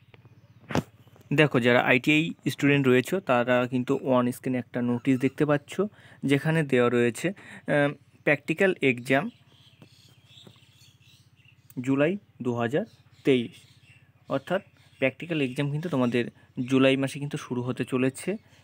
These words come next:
এরপরে দেখে নেব, আহ, ফার্স্ট ইয়ার যারা রয়েছে, তাদের এক্সাম কবে থেকে শুরু হবে। দেখো, তাদের এক্সাম কিন্তু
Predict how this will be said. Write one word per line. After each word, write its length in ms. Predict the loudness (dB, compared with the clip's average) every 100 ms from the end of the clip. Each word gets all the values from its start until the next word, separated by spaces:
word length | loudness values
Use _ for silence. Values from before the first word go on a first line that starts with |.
| -6 -4
এরপরে 280 | -2 -4 -2 -4
দেখে 180 | -2 -2
নেব, 120 | 0 -2
আহ, 640 | -4 -12 -12 -2 2 0 -4 _ _ _ _ _ _ -8
ফার্স্ট 280 | -4 -4 0
ইয়ার 120 | 0 2
যারা 160 | 2 2 0
রয়েছে, 240 | -4 -6 -2 0
তাদের 280 | 0 0 -2 -10 -20 _ -4
এক্সাম 220 | 0 0 0
কবে 180 | -2 -2 -4
থেকে 140 | -4 -6
শুরু 200 | -2 -2 0
হবে। 160 | -4 -8 -18 -20 -20 -6
দেখো, 160 | -4 -2 0
তাদের 200 | 0 0
এক্সাম 200 | -2 -4 -6
কিন্তু 160 | -6